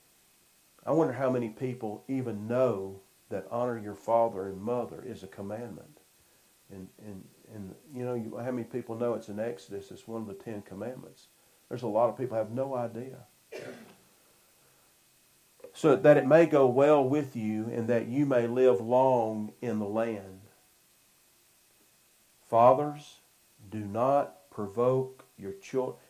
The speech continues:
Why does it say fathers? 'Cause I know sometimes maybe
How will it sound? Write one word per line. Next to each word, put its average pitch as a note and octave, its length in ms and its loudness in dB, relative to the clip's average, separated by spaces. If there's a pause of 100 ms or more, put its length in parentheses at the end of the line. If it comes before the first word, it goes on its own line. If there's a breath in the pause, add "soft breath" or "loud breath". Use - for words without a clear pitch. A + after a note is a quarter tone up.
(140 soft breath)
Why C4+ 160 0
does D#4 160 -4
it G2 80 -14
say B2 220 -2
fathers? B2+ 720 -2
'Cause C3+ 200 -10
I D3 160 -2
know D3+ 160 -2
sometimes B2 680 -6
maybe A#2 380 -6